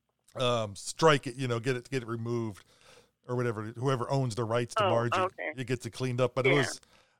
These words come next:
Speaker 1: I was, like, doing a search.
Speaker 2: Well,
Speaker 1: I'm
Speaker 2: we
Speaker 1: like, "How easy is it?" Oh, there's a few episodes right here. And I was like, "Oh, By the Sea." I was, that's the, that's the, uh, the
Speaker 2: <laughs>
Speaker 1: first one I rewatched. And I was just like, "Oh."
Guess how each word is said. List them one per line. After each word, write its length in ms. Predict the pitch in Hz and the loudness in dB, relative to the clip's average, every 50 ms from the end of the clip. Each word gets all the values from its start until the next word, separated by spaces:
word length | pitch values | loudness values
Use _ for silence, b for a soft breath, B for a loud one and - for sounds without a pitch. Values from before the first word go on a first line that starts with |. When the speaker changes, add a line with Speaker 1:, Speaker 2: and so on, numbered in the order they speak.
| b | b
Speaker 1:
I 80 | 180 185 | 6 8
was, 100 | 180 156 | 8 8
like, 160 | 165 151 - | 8 6 6
doing 160 | - 180 175 | 6 6 6
a 40 | 156 | 6
search. 240 | - - 185 190 180 | 4 4 4 4 4
Speaker 2:
Well, 100 | 147 156 | 4 4
Speaker 1:
I'm 60 | 165 | 2
Speaker 2:
we 0 | 143 | 2
Speaker 1:
like, 160 | 139 - - | 0 -4 0
"How 180 | - 190 202 | 2 4 4
easy 200 | 202 208 160 208 | 4 2 0 -2
is 60 | 202 170 | -4 -4
it?" 60 | - | -2
Oh, 260 | - 202 214 - - _ _ - | 0 0 0 0 -2 _ _ -4
there's 180 | - 180 160 | 0 0 0
a 60 | 113 - | 0 -2
few 180 | - 131 120 | -2 0 0
episodes 400 | 120 - - 113 - 151 147 131 | 0 0 -2 -4 -2 -4 -4 -2
right 200 | 139 156 151 135 | -2 -2 -2 -2
here. 240 | 151 190 196 226 190 | -4 -4 -4 -4 -4
And 80 | 110 110 | -4 -6
I 60 | 117 | -8
was 80 | 110 101 | -8 -8
like, 120 | 107 135 | -8 -6
"Oh, 120 | 196 233 175 | -6 -6 -6
By 200 | - 113 123 147 | -4 -4 -4 -4
the 80 | 151 | -4
Sea." 380 | 151 - - 214 226 190 123 87 | -6 -8 -8 -8 -8 -8 -8 -6
I 40 | 92 | -4
was, 140 | 113 - - | -6 -4 -2
that's 240 | - 151 165 160 - | 2 2 2 2 2
the, 100 | - 120 | -4 -2
that's 260 | - 170 160 156 - | 2 2 2 2 2
the, 220 | - 143 139 131 | -6 -4 -2 0
uh, 60 | 123 113 | 0 0
the 80 | 123 | 0
Speaker 2:
<laughs> 200 | - - 170 151 | 2 2 2 2
Speaker 1:
first 80 | 131 - | 2 4
one 120 | 165 160 | 4 4
I 80 | 143 139 | 6 4
rewatched. 580 | 131 143 143 131 123 143 156 147 131 120 - - | 4 2 2 4 6 8 10 10 8 6 4 0
And 80 | 135 | 2
I 60 | 127 | 4
was 140 | 127 123 120 | 4 4 2
just 120 | 123 120 127 | 0 -2 -4
like, 160 | 156 202 - | -6 -6 -4
"Oh." 200 | 277 262 - | -6 -6 -6